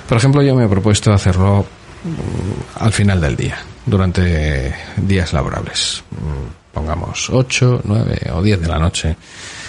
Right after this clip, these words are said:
dedicarle cinco, diez, quince minutos a echar un vistazo al correo electrónico, sobre todo, que es una de las vías que he indicado, eh, a mis compañeros de oficina,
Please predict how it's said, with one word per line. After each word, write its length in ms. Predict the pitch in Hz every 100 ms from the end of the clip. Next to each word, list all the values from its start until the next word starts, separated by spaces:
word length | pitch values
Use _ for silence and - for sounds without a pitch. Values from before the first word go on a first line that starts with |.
| -
dedicarle 680 | 104 92 95 95 95 92 95 92 - - - -
cinco, 400 | - 95 92 80
diez, 320 | 98 101 -
quince 300 | - 101 87
minutos 460 | 82 82 71 71 -
a 40 |
echar 180 | - 87
un 60 |
vistazo 380 | 80 - - -
al 100 | -
correo 260 | - 85 101
electrónico, 460 | 90 - 90 73
sobre 220 | 71 - 85
todo, 320 | 104 120 143 - - - -
que 200 | - 80
es 240 | 80 -
una 200 | 95 85
de 80 | 80
las 140 | 76 -
vías 360 | 87 73 - - - - - -
que 120 | - 92
he 20 |
indicado, 500 | 85 82 90 80 - - -
eh, 400 | 85 76 73 71 - - - - -
a 80 |
mis 300 | 80 76 -
compañeros 680 | - 78 78 82 80 82 - _ - - - -
de 100 | 98
oficina, 460 | 87 - 104 87